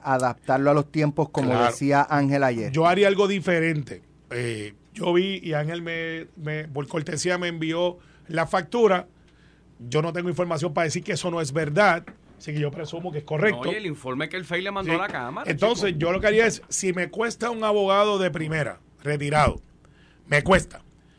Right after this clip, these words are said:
Speaker 2: seiscientos mil pesos, ochocientos mil pesos. Si el issue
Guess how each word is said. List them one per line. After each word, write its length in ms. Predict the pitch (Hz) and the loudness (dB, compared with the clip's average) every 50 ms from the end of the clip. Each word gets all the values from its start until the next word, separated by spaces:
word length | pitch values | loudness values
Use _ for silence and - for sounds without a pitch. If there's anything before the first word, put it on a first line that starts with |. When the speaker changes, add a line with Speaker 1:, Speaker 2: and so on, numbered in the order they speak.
| _ _ _ _ _ _ _ _ _ - | _ _ _ _ _ _ _ _ _ -10
Speaker 2:
seiscientos 560 | - - 143 139 117 - 160 143 - 147 139 | -6 -6 -4 -4 -4 -4 -4 -4 -6 -6 -2
mil 200 | 147 175 180 175 | -2 -2 -2 -2
pesos, 380 | - 156 151 151 143 - - - _ _ | -6 -10 -12 -12 -12 -16 -18 -20 _ _
ochocientos 560 | - 120 120 135 135 120 143 139 131 143 139 139 | -18 -16 -12 -12 -10 -10 -10 -8 -6 -6 -6 -4
mil 180 | 160 175 160 | -4 -4 -4
pesos. 340 | - - 156 143 135 - - - - - - _ - | -6 -8 -10 -10 -10 -14 -18 -20 -20 -20 -20 _ -10
Si 200 | - - 196 190 | -6 -2 0 2
el 160 | 185 185 196 | 2 2 0
issue 380 | 226 202 - 233 240 240 - | -2 -4 -4 -4 -4 -6 -8